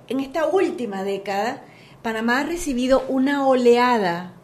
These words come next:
de inmigración, lo cual no es para asustarse, ojo, yo no me asusto con eso.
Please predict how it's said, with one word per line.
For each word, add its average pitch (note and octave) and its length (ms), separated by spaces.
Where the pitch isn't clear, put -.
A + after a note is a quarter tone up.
de - 300
inmigración, A3+ 1080
lo A3 160
cual A3 220
no B3 180
es C#4 80
para C#4 220
asustarse, A#3 800
ojo, G#3+ 200
yo G#3 160
no G#3 120
me A3 80
asusto C4+ 420
con G#3 160
eso. D#3 320